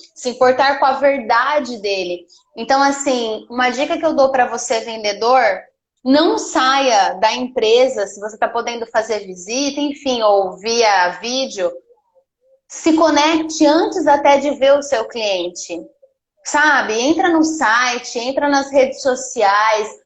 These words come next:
veja coisas que são importantes. Não tenha medo de dar dicas.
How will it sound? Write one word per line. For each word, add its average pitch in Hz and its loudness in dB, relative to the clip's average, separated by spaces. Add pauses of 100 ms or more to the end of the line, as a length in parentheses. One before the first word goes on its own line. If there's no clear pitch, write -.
(220)
veja 302 4
coisas 277 2
que 277 -10
são 285 0
importantes. 240 -2 (340)
Não 330 2
tenha 339 2
medo 269 4
de 247 -6
dar 294 4
dicas. 262 -4